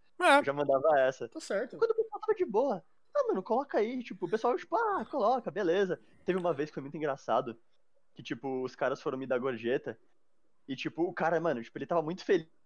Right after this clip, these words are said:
Speaker 2: ele ficou mu-, ele ficou muito feliz que eu atendi ele, sei lá por
Speaker 1: Aham.
Speaker 2: quê. Aí ele, tipo, "Ah, vamos colocar a gorjeta aqui, toma mais dez conto, me dá mais cinco conto aí, toma mais cinco conto, você, me dá mais cinco conto, toma mais cinco conto,
Speaker 1: Caralho,
Speaker 2: você
Speaker 1: aí
Speaker 2: me dá cinco
Speaker 1: sim.
Speaker 2: conto." Mano, o cara começou a jogar nota. Eu falei, "Mano,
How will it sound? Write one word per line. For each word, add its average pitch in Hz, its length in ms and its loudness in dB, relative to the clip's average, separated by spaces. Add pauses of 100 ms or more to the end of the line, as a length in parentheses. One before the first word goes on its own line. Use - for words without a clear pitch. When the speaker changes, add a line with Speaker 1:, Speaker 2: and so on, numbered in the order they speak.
(240)
Speaker 2:
ele 120 180 -6
ficou 156 200 -6
mu-, 175 80 -4
ele 156 280 -4
ficou 190 180 -8
muito 226 140 -6
feliz 175 240 -2
que - 60 -2
eu 143 40 0
atendi 127 260 -2
ele, 110 160 2
sei - 140 -4
lá 202 100 2
por 135 120 -2
Speaker 1:
Aham. 139 120 0
Speaker 2:
quê. 135 200 0 (540)
Aí 240 80 2
ele, 240 80 0
tipo, 226 240 -6
"Ah, 220 380 0
vamos 240 260 0
colocar 190 240 -2 (140)
a - 20 0
gorjeta 202 340 -2
aqui, 220 320 -6 (320)
toma 285 140 0
mais 269 160 0
dez 190 180 0
conto, 233 340 0 (160)
me 254 80 -4
dá 302 80 4
mais 311 160 0
cinco 254 180 -6
conto 220 280 -2
aí, 160 40 -2
toma 247 180 -2
mais 226 100 -4
cinco - 160 -20
conto, 254 180 -4 (220)
você, 254 400 0
me 208 80 -8
dá 269 80 4
mais 254 140 0
cinco 240 120 -6
conto, 180 340 -2
toma 233 140 0
mais 202 140 -2
cinco 180 180 -12
conto, 214 240 0
Speaker 1:
Caralho, 170 840 8
Speaker 2:
você 175 80 0
Speaker 1:
aí 156 160 4
Speaker 2:
me 220 80 4
dá 262 80 0
cinco - 40 -4
Speaker 1:
sim. 190 200 2
Speaker 2:
conto." 160 140 -4 (540)
Mano, 247 140 2
o 214 40 -8
cara 233 160 2
começou 226 240 -4
a - 40 -2
jogar 233 160 2
nota. 214 260 0
Eu - 220 -20
falei, 233 140 2
"Mano, 294 300 4